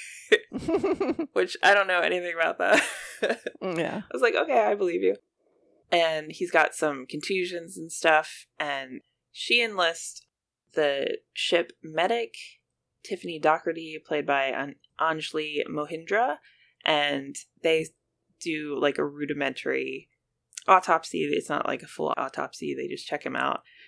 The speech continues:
Speaker 2: And
Speaker 1: Mm-hmm.
Speaker 2: Amy's theory is that he had a fight with someone, and he got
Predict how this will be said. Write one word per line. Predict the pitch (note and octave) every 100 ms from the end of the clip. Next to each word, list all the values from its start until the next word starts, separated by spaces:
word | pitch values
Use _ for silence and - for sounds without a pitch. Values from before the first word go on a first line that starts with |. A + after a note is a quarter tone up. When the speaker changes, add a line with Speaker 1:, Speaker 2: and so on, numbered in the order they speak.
| _ -
Speaker 2:
And | D3+ C#3+ C3+ B2+ - - _ _ _ _ -
Speaker 1:
Mm-hmm. | D3 - _ _ _ _
Speaker 2:
Amy's | G3 G#3 A3 G3+
theory | - F#3+ F3 D#3
is | - D#3 -
that | D#3+ D3+ -
he | - F#2 F2+ F2+ F2+ - _ _
had | - F3+ G3
a |
fight | - A3+ G3
with | - -
someone, | E3 D3+ C#3+ C#3+ D3+ _ _ - _ _ -
and | D#3 C#3+ C#3+ C3+ C3 - -
he | - -
got | D#3 D3